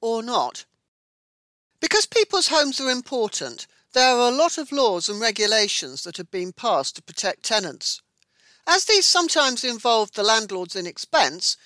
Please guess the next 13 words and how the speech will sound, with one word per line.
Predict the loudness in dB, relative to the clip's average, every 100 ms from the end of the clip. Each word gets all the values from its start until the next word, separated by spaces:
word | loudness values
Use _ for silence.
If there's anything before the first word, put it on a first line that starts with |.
| _
there | 0 0
wouldn't | 0 -2
be | 0
much | 2 0 0
point | 0 0
in | 0 0
having | 0 0 -2
them | -4 -6 -10 _ -8
if | -4 0
landlords | 2 2 0 -4
could | -4 -6
exclude | -4 -6 -2 -2 -2
them | -2 -8 -8